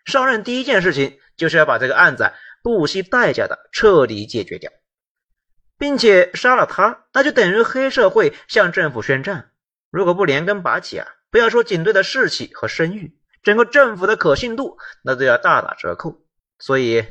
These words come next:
这个事肯定会动用全部资源的往死里搞。事实上呢，全世界正儿八经的国家里边，黑势力一般不会去碰警察，毕竟呢，当黑社会的目的是讨生活啊，不是找死啊。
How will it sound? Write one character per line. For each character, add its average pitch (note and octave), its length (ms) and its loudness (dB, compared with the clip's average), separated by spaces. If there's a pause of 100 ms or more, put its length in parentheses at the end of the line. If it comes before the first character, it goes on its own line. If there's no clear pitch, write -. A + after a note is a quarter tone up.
这 A#3+ 120 -6
个 D#3 100 2
事 - 220 -2 (240)
肯 E3+ 280 0
定 A3+ 120 0
会 G#3 120 6
动 G#3+ 160 2
用 D#3+ 160 0
全 F#3+ 280 -2
部 F#3 100 0
资 F3 220 -2
源 B2 260 -2
的 D3+ 80 -4
往 A2+ 160 -2
死 - 240 -10
里 F3 100 -8
搞。 - 140 -8 (1040)
事 C#4+ 120 0
实 A#3 160 4
上 B3+ 160 2
呢， F3 260 0 (100)
全 G3 320 -2
世 A3+ 220 2
界 D#3 240 4
正 F#3 140 0
儿 C#3 80 -2
八 C3+ 160 2
经 C#3 120 -6
的 B2 100 -4
国 A2 120 -6
家 A#2 100 2
里 A2 120 0
边， G2 320 -10 (200)
黑 B3+ 280 0
势 A3+ 180 2
力 F3 320 -2
一 E3+ 160 -6
般 - 460 -4
不 A2 120 -4
会 D3+ 120 -2
去 D3+ 80 -8
碰 E3 200 0
警 F#2 140 -14
察， - 300 -14 (340)
毕 F#3+ 160 -2
竟 D#3+ 160 0
呢， B2+ 200 0 (200)
当 D#3+ 220 0
黑 F3 160 -2
社 F3+ 120 -2
会 E3+ 120 -2
的 D#3+ 80 -2
目 G#3+ 240 -2
的 - 160 -8 (200)
是 - 140 -6
讨 - 260 -6
生 F#3 320 -4
活 - 280 -10
啊， - 80 -20 (100)
不 G3 140 -6
是 A#3 100 -10
找 G3+ 220 2
死 - 260 -14
啊。 - 80 -16